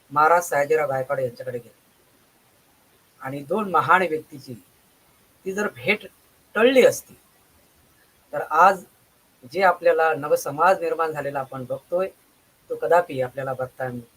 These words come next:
बघ-, बघायला मिळाला नसता. संविधान निर्मितीपासून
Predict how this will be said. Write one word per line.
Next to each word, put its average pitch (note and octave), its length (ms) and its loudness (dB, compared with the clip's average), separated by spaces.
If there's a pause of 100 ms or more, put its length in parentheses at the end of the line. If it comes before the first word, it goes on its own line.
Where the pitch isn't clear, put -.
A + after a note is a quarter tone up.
(100)
बघ-, B2+ 300 -16
बघायला C#3 340 -4
मिळाला C3+ 260 -4
नसता. - 300 -4 (760)
संविधान F3+ 500 2
निर्मितीपासून E3+ 840 -4